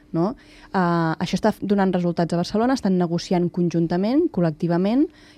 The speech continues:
i, eh, està donant resultats. Aquí a Sant Cugat encara jo crec que no estem en aquesta situació, eh, perquè necessitem un gruix de gent que estigui en disposició de fer, eh, d'arriscar-se fins a aquest punt, mm, i no, no, no hem tingut ocasió.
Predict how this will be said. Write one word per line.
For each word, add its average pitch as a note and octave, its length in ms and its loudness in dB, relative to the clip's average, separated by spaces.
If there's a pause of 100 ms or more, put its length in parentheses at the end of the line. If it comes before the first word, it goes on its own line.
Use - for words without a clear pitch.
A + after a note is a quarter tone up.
(180)
i, A#3 240 0
eh, D#3+ 680 -2 (120)
està - 160 -2
donant F3 180 2
resultats. D3+ 520 -4
Aquí F#3 160 -2
a G#3+ 60 0
Sant G#3+ 100 0
Cugat G3+ 200 0
encara G3 300 0
jo G3 100 0
crec F3+ 160 -4
que G3+ 80 -2
no F3+ 120 0
estem F3 280 -4
en E3 140 -2
aquesta D#3+ 600 -4
situació, A#3+ 580 -2 (520)
eh, E3 500 0 (100)
perquè E3+ 240 -2
necessitem D#3+ 360 -2
un F3 160 2
gruix E3+ 400 2
de D#3+ 140 -2
gent E3+ 300 0 (160)
que F3+ 120 -4
estigui F#3 280 0
en E3+ 100 0
disposició D#3+ 540 -4
de E3 60 -2
fer, D#3+ 280 -2
eh, D#3 840 -6
d'arriscar-se E3 520 -6
fins E3 200 -4
a E3+ 40 -2
aquest F3+ 180 -4
punt, C4 240 2 (560)
mm, G#3+ 440 4
i G#3+ 80 0
no, F#3+ 180 4
no, F3+ 200 4
no E3+ 180 6
hem E3+ 100 6
tingut F3 260 4
ocasió. D3+ 460 2